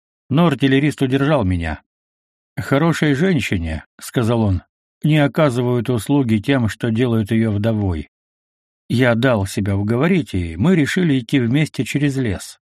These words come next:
к северу до Стрит-Кобгэм, а там мы должны были расстаться, и я должен был сделать большой обход через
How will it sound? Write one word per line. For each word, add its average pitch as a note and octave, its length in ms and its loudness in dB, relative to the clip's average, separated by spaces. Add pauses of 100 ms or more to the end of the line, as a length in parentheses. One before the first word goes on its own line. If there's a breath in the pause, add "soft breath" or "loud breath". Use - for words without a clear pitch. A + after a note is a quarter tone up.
к - 80 -14
северу C3+ 420 0
до B2 200 -2
Стрит-Кобгэм, A2 960 -2 (540)
а C3+ 180 0
там F3 240 2
мы B2+ 160 2
должны C3 360 0
были B2+ 180 0
расстаться, B2+ 760 -2
и A#2+ 80 -2
я A#2+ 220 2
должен B2+ 420 0
был B2 160 0
сделать A#2 380 0
большой A#2+ 420 0
обход A2 340 -4
через B2 360 -4